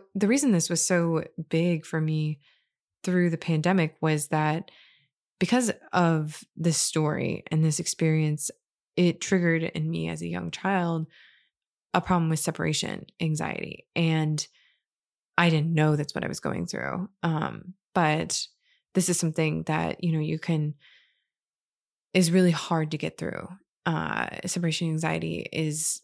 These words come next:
a very challenging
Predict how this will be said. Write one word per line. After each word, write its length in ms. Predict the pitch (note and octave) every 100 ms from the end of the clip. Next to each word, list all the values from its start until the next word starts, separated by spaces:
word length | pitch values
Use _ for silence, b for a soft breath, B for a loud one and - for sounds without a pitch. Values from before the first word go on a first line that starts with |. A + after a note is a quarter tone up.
| _ -
a 440 | D#3 - - E3 D#3+ - _ -
very 840 | D#3+ E3 E3 D#3 D3+ C#3+ C#3+ - _ _ _ _ _ _ _ _ _ _ _ - -
challenging 800 | - - D#3+ D#3+ D#3 D3+ C#3+ C#3+